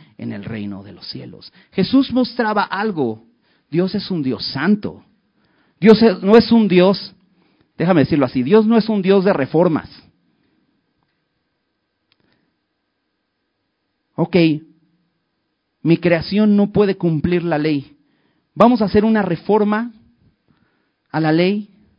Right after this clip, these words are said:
para modificar eso y entonces puedan cumplir, porque así es la ley, las leyes humanas, ¿no? Una ley que dice que aquel que aborte un bebé ha cometido un delito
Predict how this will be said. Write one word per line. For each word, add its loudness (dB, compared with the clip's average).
para 2
modificar -2
eso -6
y -2
entonces 2
puedan -2
cumplir, -4
porque 0
así -6
es -4
la 0
ley, -4
las -4
leyes -2
humanas, -6
¿no? -4
Una 6
ley 2
que 2
dice 2
que 0
aquel -2
que 2
aborte 0
un 4
bebé 4
ha -8
cometido 2
un 2
delito 0